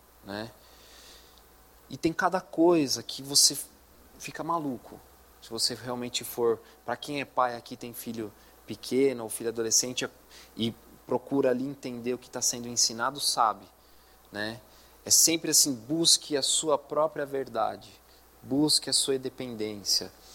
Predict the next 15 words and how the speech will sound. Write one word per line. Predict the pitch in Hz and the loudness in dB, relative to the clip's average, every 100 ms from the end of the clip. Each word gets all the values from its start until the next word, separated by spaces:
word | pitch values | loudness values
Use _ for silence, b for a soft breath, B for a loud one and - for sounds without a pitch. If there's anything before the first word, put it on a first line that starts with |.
| B B | B B
ao | 143 | 2
ponto | 139 - 170 208 202 | 2 6 6 6 2
de | 143 143 | -8 -8
muitas | 147 196 285 269 226 165 | 2 6 6 6 8 6
vezes | 135 147 190 233 196 131 107 - - B B B | 4 4 8 8 6 4 0 0 0 B B B
querer | - 156 151 185 220 B B | 4 8 10 10 8 B B
descreditar | 127 139 - 143 123 120 - 175 202 202 | 0 2 2 2 -2 -2 0 0 0 -4
aquilo | - - 175 | -4 -4 -6
que | 175 165 | -6 -8
o | |
pai | - 147 | -6 -4
e | |
a | 156 | -4
mãe | 143 170 | -6 0
ensina, | - - 147 113 98 | 2 2 0 -2 -4